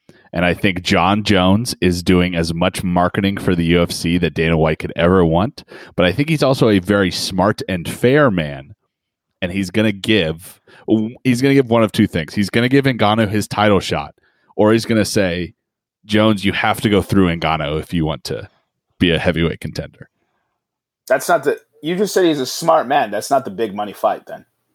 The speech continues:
Speaker 2: If you're saying he's a smart man, he wants the big money fight, and the big money fight would be John Jones versus Stipe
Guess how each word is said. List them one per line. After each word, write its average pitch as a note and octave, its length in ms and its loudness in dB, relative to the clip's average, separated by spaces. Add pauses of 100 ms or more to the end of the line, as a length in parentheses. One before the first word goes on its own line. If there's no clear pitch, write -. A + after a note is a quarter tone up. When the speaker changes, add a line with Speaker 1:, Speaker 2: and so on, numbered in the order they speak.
(560)
Speaker 2:
If G#2+ 180 -6
you're D#3 120 2
saying D#3+ 280 2
he's D3+ 160 0
a C3 60 0
smart C#3 320 2
man, A2+ 220 0
he B2+ 100 -2
wants A#2 280 -2
the A2+ 80 -12
big G#2 240 -4
money A2+ 200 -2
fight, - 320 0 (140)
and A2 140 -8
the G#2+ 40 -4
big A2 200 -4
money B2 180 0
fight G#2 280 0
would G2+ 120 -6
be G#2 120 -10
John F2+ 280 -8
Jones F2+ 240 -12
versus - 220 -16
Stipe - 160 -12